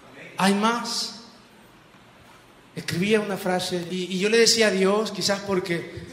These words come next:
eh, últimamente, eh, eh, paso tiempo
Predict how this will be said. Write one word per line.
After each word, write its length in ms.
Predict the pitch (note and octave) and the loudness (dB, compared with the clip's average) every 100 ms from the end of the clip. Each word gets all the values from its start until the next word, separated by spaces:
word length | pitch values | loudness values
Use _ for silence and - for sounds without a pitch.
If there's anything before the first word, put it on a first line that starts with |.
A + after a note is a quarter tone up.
| - | -6
eh, 160 | F3 | 0
últimamente, 1200 | F3+ F#3 G3 F3+ F3 F#3 F#3+ F3+ E3 D#3+ - E3+ - - E3 | 2 2 2 2 2 2 4 4 2 -2 -8 -14 -16 -16 -12
eh, 380 | E3 D#3 D3+ E3+ | -8 -6 -6 -6
eh, 160 | F3+ - | -4 0
paso 240 | G3+ G#3 | 0 0
tiempo 600 | G#3+ G3+ F#3+ F3 F3+ - | -2 -2 0 0 0 -10